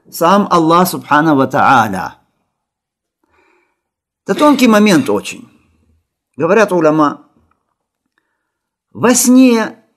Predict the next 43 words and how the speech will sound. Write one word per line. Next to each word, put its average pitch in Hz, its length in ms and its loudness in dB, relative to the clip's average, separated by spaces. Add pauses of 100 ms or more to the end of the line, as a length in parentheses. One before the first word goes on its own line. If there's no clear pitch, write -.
(140)
вещи, 220 480 0
которые 226 500 2
нематериальны 196 1000 2
или 151 120 -4
которые 196 340 -2
не 196 120 0
имеют 214 260 -2
форму, 165 440 -2
человек 202 340 0
может 196 320 -4
увидеть 180 320 -6
их 185 200 -8
в 170 40 -10
неком 180 340 -6
образе, 101 400 -8
верно? 156 400 -6 (1400)
Кто-то 117 220 -6
из 104 100 -6
братьев 104 320 -6
рассказывал, 113 540 -6
что 90 160 -16
долго 90 260 -12
болел, 98 400 -8
вот 113 240 -12
потом - 280 -14
он 82 100 -14
увидел 85 320 -14
во 82 100 -14
сне, 120 280 -10
как 120 200 -20
какое-то - 380 -20
что-то - 280 -20
черное 104 460 -10
вышло 82 300 -16
из 76 120 -16
него, 73 240 -16
или 78 120 -14
черный 73 280 -18
червяк 98 440 -16
какой-то 87 400 -18
вышел, 80 340 -18
или 76 120 -18
что-то. - 480 -14